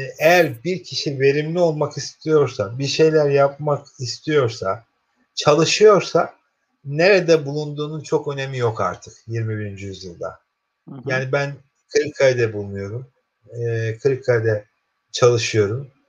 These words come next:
Speaker 1: ve Kırıkkale'de bulunmam bir dezavantaj teşkil etmiyor. Pek
Speaker 2: Hı hı.
Speaker 1: çok, e, büyük şehirdeki dergiye yazılarımı gönderiyorum,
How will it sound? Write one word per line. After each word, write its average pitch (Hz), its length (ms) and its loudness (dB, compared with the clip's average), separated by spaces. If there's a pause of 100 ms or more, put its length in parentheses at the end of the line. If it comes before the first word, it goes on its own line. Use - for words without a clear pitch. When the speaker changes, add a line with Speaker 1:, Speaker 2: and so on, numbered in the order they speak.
(140)
Speaker 1:
ve 139 420 2
Kırıkkale'de 147 540 0
bulunmam 143 520 -4
bir 139 200 -4
dezavantaj 139 760 4
teşkil 127 400 -4
etmiyor. 90 680 -6 (760)
Pek 180 120 6
Speaker 2:
Hı 175 40 -8
hı. - 40 -14
Speaker 1:
çok, 131 500 -2
e, 120 440 4 (840)
büyük 131 380 -2
şehirdeki 120 640 -2
dergiye 139 640 2 (240)
yazılarımı 139 600 2
gönderiyorum, 98 800 -6